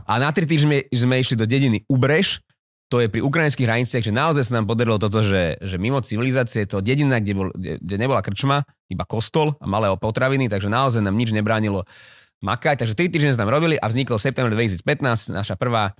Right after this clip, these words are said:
inscenácia a potom sme vlastne z tejto myšlienky toho, že spolužiaci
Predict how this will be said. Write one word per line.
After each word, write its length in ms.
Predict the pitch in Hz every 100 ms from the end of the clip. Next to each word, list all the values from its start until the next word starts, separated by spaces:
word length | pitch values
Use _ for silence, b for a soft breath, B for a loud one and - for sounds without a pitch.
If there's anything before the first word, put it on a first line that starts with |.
| _ _ _
inscenácia 640 | 80 117 135 175 165 170
a 120 | 160 110
potom 340 | 180 196 190
sme 80 | 151
vlastne 160 | 147
z 80 | 127
tejto 180 | 156 165
myšlienky 420 | 123 131 151 139 123
toho, 160 | 127
že 140 | 120 90
spolužiaci 640 | - 147 151 135 - 131